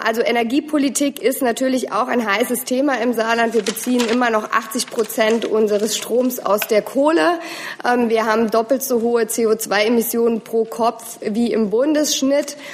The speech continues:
Und, ähm, und das war ein Thema, das, äh, insbesondere von F D P und Linken gegen uns gefahren wurde. Ähm, wir haben, äh, diesen Wind auch verspürt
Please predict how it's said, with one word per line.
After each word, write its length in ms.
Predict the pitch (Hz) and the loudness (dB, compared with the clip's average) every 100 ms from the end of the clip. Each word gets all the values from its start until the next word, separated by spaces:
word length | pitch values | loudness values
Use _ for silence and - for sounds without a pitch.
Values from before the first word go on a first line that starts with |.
| - - - | -16 -18 -4
Und, 480 | 240 233 226 220 - | 0 2 0 -2 -2
ähm, 540 | 226 214 214 214 214 - - | 0 2 2 2 0 -6 -6
und 240 | 226 226 208 | -2 0 0
das 280 | 220 254 | -2 -2
war 120 | 202 208 | 0 2
ein 180 | 240 | 2
Thema, 540 | 214 233 247 233 226 220 | 0 0 2 2 2 0
das, 580 | - 214 208 208 - - | 0 0 0 -2 -8 -2
äh, 380 | 208 196 196 - | 0 2 2 0
insbesondere 880 | 240 247 226 202 202 202 190 196 | -2 0 0 2 2 2 2 2
von 320 | 196 - 180 175 | 2 0 0 2
F 240 | 190 208 | -2 0
D 120 | 226 | -2
P 440 | 214 196 208 202 - | -2 -2 2 2 0
und 480 | - 180 180 175 - | 0 0 0 -4 -4
Linken 680 | 190 202 226 - 202 196 196 - - - | 0 0 0 0 0 2 -2 -12 -20 -10
gegen 280 | 214 214 214 | -2 2 2
uns 400 | 202 214 233 - | 2 2 0 0
gefahren 680 | 214 185 180 175 202 190 170 | -2 0 0 0 2 0 0
wurde. 480 | 208 269 302 320 359 - - - - _ | 0 0 2 2 0 -4 -16 -18 -18 _
Ähm, 320 | 226 220 220 190 | 0 4 2 2
wir 200 | 220 214 | 0 2
haben, 460 | 190 247 240 226 | 2 4 4 2
äh, 400 | - - 208 202 196 240 | 0 2 2 2 0 0
diesen 340 | 247 233 202 | 2 2 2
Wind 300 | 226 262 - | 2 0 0
auch 160 | - 214 | 0 -2
verspürt 840 | - 208 - - 285 349 403 - | 0 -2 -2 -2 0 0 -2 -6